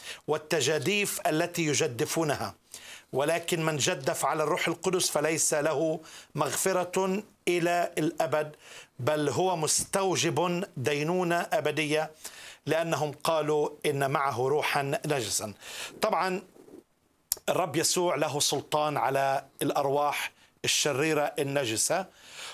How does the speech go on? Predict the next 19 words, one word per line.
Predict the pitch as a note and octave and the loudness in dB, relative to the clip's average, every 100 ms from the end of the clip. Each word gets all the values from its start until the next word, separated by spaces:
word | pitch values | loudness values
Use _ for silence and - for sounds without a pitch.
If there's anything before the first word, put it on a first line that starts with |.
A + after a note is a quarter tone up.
| - | -6
وبعدين، | C#3 C#3 C3 F#3 G3+ F#3+ - - | -2 0 0 0 0 0 -4 -2
آم، | E3 D#3 D#3 D3+ D3 D3 C#3+ _ _ _ _ _ _ _ _ _ - | 0 2 2 0 -2 -4 -10 _ _ _ _ _ _ _ _ _ -6
بعض | A#2+ F#3+ F#3+ | 6 8 8
اليهود | F3+ F3 D#3 E3 D#3 D3+ B2+ D3+ | 4 2 2 2 2 2 0 -6
اتهموا | - - F#3 D#3 D#3 D#3 E3+ | -6 -2 0 2 0 0 0
اليس-، | C#3 C#3 - - - | 2 2 2 0 0
يسوع | C#3 - D3+ B2+ B2 - _ - - - - - | 0 2 2 2 0 -6 _ -20 -14 -14 -8 -2
أنه | D3+ D#3 D3+ | 0 2 2
برئيس | D3 D3+ G3+ E3+ - - - | 2 0 2 2 2 0 0
الشياطين. | - D3 B2 - A2 - - - - | 0 2 0 -2 -6 -6 -10 -8 0
فإذا | G#3 G#3 | 0 2
ممكن | B3 - G#3+ - | -2 -2 -2 0
توضح | F#3 D3 F3 - | -2 0 -2 0
لنا | G3+ D#3+ | 0 0
فكرة | - F#3 - E3 D#3 - _ _ B2 | -2 -4 -2 -2 -2 -12 _ _ -8
بعلزبول، | G#2+ F3 F3+ F3 C3 D#3 B2+ D#3+ E3 E3+ E3 E3+ - - - - - | -2 0 2 2 2 0 0 2 2 2 -2 -8 -20 -20 -20 -16 -2
آه، | D3+ D3 D3 | 2 2 0
نهب | D3+ G3+ C#3+ B2 A#2 - | -2 0 0 -2 -6 0
البيت | E3+ A#2+ E3 D#3+ E3 E3 | 0 2 0 2 0 -4